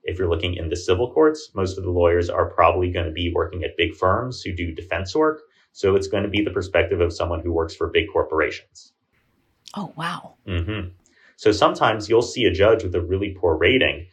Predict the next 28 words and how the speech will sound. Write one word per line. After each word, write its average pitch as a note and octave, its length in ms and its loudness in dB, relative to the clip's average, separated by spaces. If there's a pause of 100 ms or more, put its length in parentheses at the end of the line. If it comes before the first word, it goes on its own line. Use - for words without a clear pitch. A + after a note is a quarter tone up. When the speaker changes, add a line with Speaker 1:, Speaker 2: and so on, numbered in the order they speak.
(140)
Speaker 1:
but - 100 0
if F2+ 100 -4
you F#2 80 -2
know G#2+ 220 6
them, F2+ 140 0
you're F2+ 80 2
like, F2+ 320 -2
"Oh, B2 300 6 (220)
that F#2+ 200 2
person A2+ 360 0
is F2+ 200 0
just F#2 300 2 (360)
a G2 60 -8
strict G#2+ 440 0
constitutionalist F#2 960 0
in F#2+ 80 -4
a F2+ 60 -2
criminal F#2+ 400 -4
court," F2 320 0 (100)
and F2+ 140 -8
prosecutors G2 680 0
don't F2+ 240 2
like F2 360 0
that E2+ 260 6
they F2+ 100 -2
keep F#2+ 260 -8
on F2+ 220 4
asking, F#2 480 0